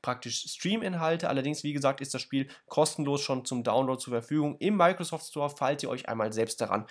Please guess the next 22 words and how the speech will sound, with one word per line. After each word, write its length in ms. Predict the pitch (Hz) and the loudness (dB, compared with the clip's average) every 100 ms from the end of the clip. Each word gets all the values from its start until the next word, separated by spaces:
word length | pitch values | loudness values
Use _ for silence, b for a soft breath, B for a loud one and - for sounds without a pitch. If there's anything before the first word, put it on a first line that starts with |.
| B | B
versuchen 540 | - 180 151 151 127 98 | 2 4 6 6 4 -2
wollt. 380 | 90 - - _ - B B B B B _ _ | -2 -4 -16 _ -20 B B B B B _ _
Für 200 | - 226 | 2 4
Upgrades 360 | 233 240 208 202 | 4 4 2 2
und 140 | 180 | 2
neue 220 | 170 180 | 4 2
Fahrzeuge 460 | 175 165 175 180 160 | 4 4 4 2 -2
gibt 180 | 156 208 | -4 -4
es 100 | 196 | 0
dann 180 | 170 170 | 0 0
zwei 280 | - 160 | 6 6
Möglichkeiten, 800 | 180 175 180 170 - 160 156 147 | 8 4 2 -6 0 0 2 0
wie 140 | 135 190 | 0 4
ihr 100 | 185 | 4
an 100 | 165 | 4
diese 240 | 160 156 | -2 0
herankommen 560 | 139 131 160 170 170 160 | 0 2 0 2 0 0
könnt. 220 | 160 156 | -2 -2
So 80 | 160 | -2
gibt 160 | 208 | -2
es 100 | 214 | -4
einmal 340 | - 175 185 | 2 4 6